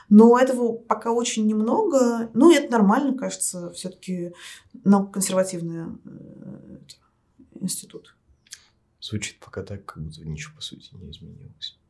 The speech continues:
Speaker 2: Не знаю, странно, меня то бросает, меня вот во время нашего разговора, м, во время того, как вы говорите, всё время мне, я такой: "Ну, значит, всё по-новому теперь, теперь всё будет по-другому".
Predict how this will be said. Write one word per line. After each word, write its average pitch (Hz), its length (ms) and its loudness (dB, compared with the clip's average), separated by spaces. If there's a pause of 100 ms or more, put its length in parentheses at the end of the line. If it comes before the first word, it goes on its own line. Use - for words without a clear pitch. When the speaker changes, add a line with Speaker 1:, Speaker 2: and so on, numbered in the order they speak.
(300)
Speaker 2:
Не 95 100 -6
знаю, 92 260 -8
странно, 95 400 0
меня 92 260 -6
то 101 120 -8
бросает, 107 480 -4
меня 110 240 -4
вот 101 120 -10
во 113 80 -8
время 117 240 -6
нашего 110 280 -4
разговора, 135 540 -6 (460)
м, 101 480 -4
во 104 80 -12
время 110 220 -6
того, 107 240 -14
как 92 160 -18
вы 107 80 -8
говорите, 117 480 -6
всё - 200 -10
время 113 180 -4
мне, 98 300 -8
я 98 100 -12
такой: - 240 -14
"Ну, 135 180 4
значит, 113 440 -2
всё - 300 -6
по-новому 76 600 -8
теперь, - 460 -18
теперь - 340 -10
всё - 220 -10
будет 92 300 -8
по-другому". 87 560 -10